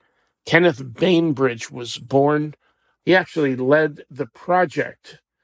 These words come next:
under Oppenheimer and General Leslie Groves to build and detonate the first atomic bomb, which also happened in the month of July back in nineteen forty-five.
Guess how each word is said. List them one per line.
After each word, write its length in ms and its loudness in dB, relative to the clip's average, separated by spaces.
under 480 0
Oppenheimer 800 0
and 320 -4
General 440 0
Leslie 400 -2
Groves 720 -2
to 100 0
build 640 2
and 420 -10
detonate 800 -6
the 120 -10
first 560 -2
atomic 480 -4
bomb, 460 0
which 240 -8
also 480 4
happened 440 -4
in 140 0
the 80 -2
month 320 -4
of 80 -10
July 420 -2
back 320 -6
in 120 -8
nineteen 420 -6
forty-five. 960 -2